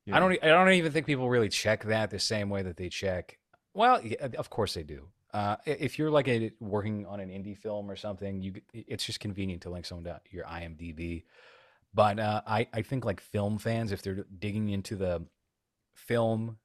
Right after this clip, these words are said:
Speaker 1: archive of somebody, of a director or an actor or something, then they're typically going to Letterboxd or they're going to maybe Rotten Tomatoes, Wikipedia. I th-,
Speaker 2: Mm.
Speaker 1: I think I M D B's purpose is there, but it's not, uh, maybe the most accurate.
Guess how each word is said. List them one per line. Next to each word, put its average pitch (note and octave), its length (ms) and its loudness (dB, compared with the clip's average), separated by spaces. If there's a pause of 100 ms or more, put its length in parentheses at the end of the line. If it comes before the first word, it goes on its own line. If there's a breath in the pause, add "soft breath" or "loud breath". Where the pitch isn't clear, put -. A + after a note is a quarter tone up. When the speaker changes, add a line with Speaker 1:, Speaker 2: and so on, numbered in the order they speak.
(420)
Speaker 1:
archive A#2 580 2
of A2 120 -4
somebody, A#2 460 0
of G2 100 -4
a F#2 40 -4
director G2 500 -4
or F#2+ 100 0
an E2+ 80 -6
actor G#2 520 -8
or G2+ 40 -8
something, G2+ 360 -12
then F#2+ 100 -6
they're F#2 100 -6
typically A#2 360 -10
going F#2+ 180 -2
to D#2+ 60 -8
Letterboxd F2+ 720 -2
or - 20 -10
they're E2 140 -8
going F2 340 -8
to E2 300 -12
maybe F2+ 240 -8
Rotten D#2 360 -10
Tomatoes, F2 540 -12
Wikipedia. F2+ 680 -10 (540)
I A2+ 80 -6
th-, G2+ 120 -10
Speaker 2:
Mm. C3 40 -4
Speaker 1:
I A#2 40 -4
think A#2+ 180 -8
I A#2+ 160 -4
M A2 80 -8
D G2+ 140 -8
B's F#2 280 -10
purpose F#2+ 460 -10
is D#2+ 340 -14
there, E2 400 -6 (140)
but F2+ 160 -2
it's - 180 -10
not, E2+ 340 -8 (1120)
uh, D2+ 460 -14 (320)
maybe G2 340 -2
the F#2 80 -4
most F2+ 260 -4
accurate. D#2 480 -10